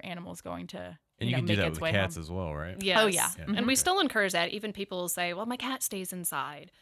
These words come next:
Speaker 3: But if it's anything like my daughter's cat, she'll, like, you'll forget to shut the door for, like, a half a second, and she's like, "Hey."
Speaker 1: <laughs>
Speaker 2: Yeah.
Speaker 3: And she kinda goes out and wanders, and you're like, "Oh, boy." Um, but I think people forget, too, is just disaster.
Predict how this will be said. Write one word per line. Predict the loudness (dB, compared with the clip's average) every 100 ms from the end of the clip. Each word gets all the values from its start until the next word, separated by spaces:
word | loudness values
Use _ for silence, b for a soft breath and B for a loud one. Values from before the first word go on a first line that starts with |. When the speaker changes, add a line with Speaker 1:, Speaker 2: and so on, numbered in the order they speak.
| b b
Speaker 3:
But | 2
if | 4
it's | 4
anything | 2 0 0
like | -2 -2
my | 0
daughter's | 2 0 -2
cat, | -6 -4 -4
she'll, | -4 -4 -4
like, | -6 -8
you'll | -10
forget | -12 -10 -10
to | -8
shut | -8 -10
the |
door | -10 -8 -8 -12
for, | -8 -4
like, | -4 -2
a |
half | -4 -4
a |
second, | -6 -8 -8
and | -6
she's | -8 -8
like, | -14 -16
"Hey." | -20 -20 -18 -18 -16 -6
Speaker 1:
<laughs> | -4 -4 -8 B
Speaker 2:
Yeah. | B 0
Speaker 3:
And | 4
she | 6
kinda | 6 6
goes | 6 6
out | 6
and | 6
wanders, | 4 4 2
and | -2
you're | 0
like, | 0 -2 -8 0
"Oh, | 2 2
boy." | 0 -2 -2 -6 B B B
Um, | 4 8 8 4 -2 0
but | 6 8
I | 8
think | 4 2
people | -2 -2
forget, | 0 2 2
too, | 2 2 2
is | 0
just | -2 -2
disaster. | 0 2 2 2 -2 -8 -10